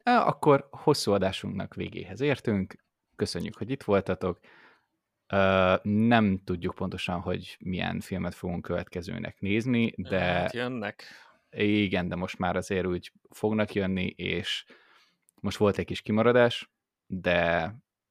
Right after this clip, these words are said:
Speaker 1: de azért most próbálunk egy kicsit visszajönni itt a, a groove-ba, a flow-ba. Úgyhogy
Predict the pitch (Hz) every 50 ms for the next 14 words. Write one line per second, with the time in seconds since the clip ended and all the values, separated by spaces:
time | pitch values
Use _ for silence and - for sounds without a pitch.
0 | _ _ _ _ _ _ _ _ - 98 92 90 87 87 87 85 85 85 - -
1 | - 92 85 87 82 82 85 95 - 85 - 90 - 85 82 - 85 - - -
2 | 90 87 87 85 82 87 87 - - _ 85 85 85 82 - - _ _ _ _
3 | _ _ _ 110 95 90 107 104 104 98 92 92 98 - - - - _ _ _
4 | _ _ _ - - - - 101 95 95 95 92 90 87 90 87 - - _ _
5 | _ _ _ _ _ - - - - - - _ _ - - _ _ _ - 92
6 | 90 87 - - 95 90 90 - - - -